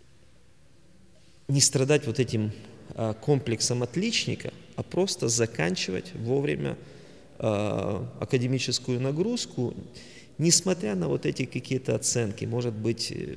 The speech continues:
не всегда получится получить пятёрку, но главное, вы закончили вовремя. Вот,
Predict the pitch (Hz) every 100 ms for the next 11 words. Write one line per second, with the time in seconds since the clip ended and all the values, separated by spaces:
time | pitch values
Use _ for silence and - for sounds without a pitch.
0 | - 101 120 117 127 123 127 117 110 -
1 | 123 - 113 110 107 - - 117 - 190
2 | 208 - 127 - - 131 123 151 156 135
3 | 135 123 - 101 - - - - - -
4 | - - - - - - - - - -
5 | - 117 165 185 151 120 113